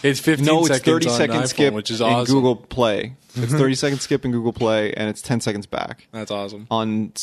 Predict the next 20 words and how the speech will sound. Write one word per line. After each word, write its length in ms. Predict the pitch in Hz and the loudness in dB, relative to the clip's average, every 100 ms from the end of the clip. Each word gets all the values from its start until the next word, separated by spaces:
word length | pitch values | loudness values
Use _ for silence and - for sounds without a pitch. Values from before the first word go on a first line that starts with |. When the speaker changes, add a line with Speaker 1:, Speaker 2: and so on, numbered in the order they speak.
| - | -14
Speaker 2:
like, 260 | 98 107 107 | -8 -6 -6
Stitcher, 380 | - 113 117 107 | -6 -4 -2 -2
I 60 | |
can't 200 | 101 76 | -4 -8
remember. 560 | 101 101 101 107 104 98 - _ _ - _ _ _ 139 _ _ - | -6 -6 -4 -4 -4 -8 -20 _ _ -20 _ _ _ -20 _ _ -6
Anyway. 440 | 120 113 101 104 120 | -2 0 0 -2 -6
Speaker 1:
Anyway. 340 | 120 113 104 _ _ _ _ - | -6 -4 -6 _ _ _ _ -4
Speaker 2:
Uh, 180 | 117 - - - - 120 143 | -4 -4 -10 -12 -10 -8 -4
<laughs> 1120 | 139 - - 113 117 - 160 214 214 196 190 - _ _ _ _ _ _ _ - | -6 -6 -14 -12 -10 -12 -14 -16 -12 -8 -8 -10 _ _ _ _ _ _ _ -4
getting 240 | 165 180 170 | 0 2 2
into 160 | 160 | 2
the 80 | 127 | 0
fucking 360 | - 156 139 127 | 0 0 2 2
movie. 380 | 156 117 110 135 | 4 4 0 -4
Let's 200 | 127 - | -8 -2
do 120 | 156 | 0
this 180 | 147 175 | 2 2
all 120 | 208 135 | 2 4
at 60 | |
once. 440 | 143 139 147 - | 2 2 -2 -6